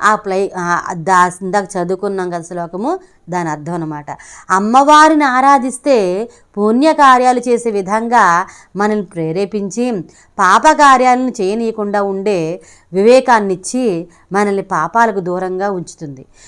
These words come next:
ఈ నామానికి ఇదే సరి అయిన అర్థం. కానీ మనం వరుస పెట్టి పాపాలు చేసుకుంటూ పోతూ ఉంటే ఆవిడ మన వెనకాలే ఒక్కొక్కటి నాశనం చేసి మనల్ని ఎప్పటికప్పుడు పాపాలంటని పవిత్రమూర్తిలాగా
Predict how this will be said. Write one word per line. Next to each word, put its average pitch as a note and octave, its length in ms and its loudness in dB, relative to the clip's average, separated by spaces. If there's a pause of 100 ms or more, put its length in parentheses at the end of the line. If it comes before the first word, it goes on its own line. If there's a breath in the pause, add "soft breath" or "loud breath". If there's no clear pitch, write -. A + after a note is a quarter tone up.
(160 soft breath)
ఈ B3+ 240 2
నామానికి C#4+ 640 2
ఇదే G3+ 400 -2
సరి G3 300 -2
అయిన G#3 120 -4
అర్థం. F3+ 360 -6
కానీ E3+ 540 -6 (280 loud breath)
మనం A3 320 -2
వరుస F3+ 220 0 (160)
పెట్టి A#3+ 220 0
పాపాలు G3+ 640 -2
చేసుకుంటూ F#3+ 520 -8
పోతూ F3 360 -10
ఉంటే E3+ 520 -8 (320 loud breath)
ఆవిడ G3+ 300 0
మన F#3 240 -4
వెనకాలే G3 640 0
ఒక్కొక్కటి G3 520 -6
నాశనం F3+ 580 -8
చేసి D#3 440 -8 (280 loud breath)
మనల్ని F3 280 -4
ఎప్పటికప్పుడు C#4 640 2
పాపాలంటని G#3 880 0
పవిత్రమూర్తిలాగా F#3+ 1300 -4